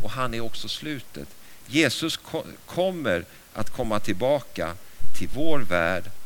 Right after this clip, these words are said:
och upprätta sitt eviga rike. Och julens stora budskap, det är att alla som vill ta emot himlens gåva får uppleva frid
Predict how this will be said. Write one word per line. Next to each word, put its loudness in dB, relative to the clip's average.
och -12
upprätta -8
sitt -4
eviga -8
rike. -14
Och -6
julens -2
stora -2
budskap, -4
det -4
är 2
att -6
alla 8
som 2
vill -2
ta -6
emot 6
himlens 6
gåva -6
får -10
uppleva -10
frid -14